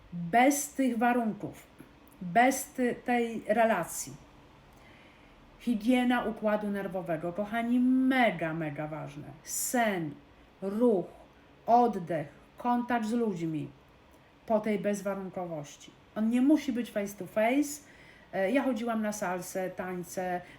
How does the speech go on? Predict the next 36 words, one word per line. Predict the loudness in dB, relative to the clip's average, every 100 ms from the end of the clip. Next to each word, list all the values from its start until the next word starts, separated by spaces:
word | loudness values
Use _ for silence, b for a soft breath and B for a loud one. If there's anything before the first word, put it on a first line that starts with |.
| -16
na | -10 -6
jakieś | -6 -6 -10
spotkania, | -8 -10 -10 -8 -6 -4 -4 -4 -6
żeby | -6
nawet | -8 -8 -8
poglądać, | -6 -4 -4 -4 -6 -8
popatrzeć, | -10 -8 -8 -8 -10
jak | -10 -8
nie | -6
mogłam | -6 -6 -6
tańczyć, | -6 -6 -6 -6 -10 -12 -20 -20 _ _ -20 -20 -20 -16 -8
bo |
miałam | -4 -2 -4
problem | -4 -4 -4
z | -6
chodzeniem. | -8 -4 -4 -2 -4 -6 B B B B B -10
E, | -6 -4 -6 -2
no, | 0 4
różne | 4 4 0
rzeczy | -2 -6 -8
po | -8
prostu | -10 -10 -10
robiłam, | -4 -4 -2
ale | -4
komunikowałam | -2 -2 0 -2 -4 -4 -2 -4
się | -6 -10
z |
ludźmi | -8 -10 -8 -4 -4 -4 -10 B B B B B B
przede | -6 -2 -2
wszystkim | -4 -12 -10 -6
po | -4
to, | -4 -6
żeby | -6 -6 -6 -4 -6 -10 -20 -20 -20 -20 -20 -20 -20 -16
był | -12 -4 -4 -2
ten | -4 -6
czas | -8 -8 -6 -6 -8